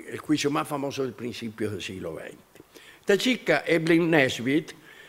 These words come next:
nació en mil ochocientos ochenta y cuatro en Pensilvania.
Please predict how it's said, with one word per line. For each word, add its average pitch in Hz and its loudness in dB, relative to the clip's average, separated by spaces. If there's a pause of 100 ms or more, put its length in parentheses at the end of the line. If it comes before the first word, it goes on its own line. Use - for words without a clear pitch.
(140)
nació 196 8
en 233 6
mil 214 8
ochocientos 175 4
ochenta 123 2
y 113 -2
cuatro 131 4
en 117 2
Pensilvania. 117 4